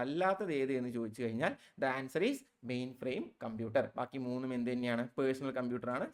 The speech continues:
സിംഗിൾ യൂസിന് നമ്മൾ ഉപയോഗിക്കുന്നതാണ്. സെറ്റ് അല്ലേ? ചോദ്യങ്ങളുടെ ഒരു sta-, ഒരു സെറ്റ് സ്റ്റാൻഡേർഡ് നിങ്ങൾക്ക് മനസ്സിലായില്ലേ? ഞാൻ പറയുന്നത് ഈസി ചോദിക്കുന്നേ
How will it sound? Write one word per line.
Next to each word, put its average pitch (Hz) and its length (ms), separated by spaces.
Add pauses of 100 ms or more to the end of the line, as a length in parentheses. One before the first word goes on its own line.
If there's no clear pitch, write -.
സിംഗിൾ 127 340
യൂസിന് 117 340
നമ്മൾ 120 160 (160)
ഉപയോഗിക്കുന്നതാണ്. 107 1000 (340)
സെറ്റ് 143 180
അല്ലേ? 147 140 (240)
ചോദ്യങ്ങളുടെ 220 460
ഒരു 220 100
sta-, 214 240
ഒരു 196 160
സെറ്റ് 185 240
സ്റ്റാൻഡേർഡ് 180 380
നിങ്ങൾക്ക് 190 260
മനസ്സിലായില്ലേ? 151 480
ഞാൻ 120 120
പറയുന്നത് 175 280
ഈസി 185 200
ചോദിക്കുന്നേ 175 480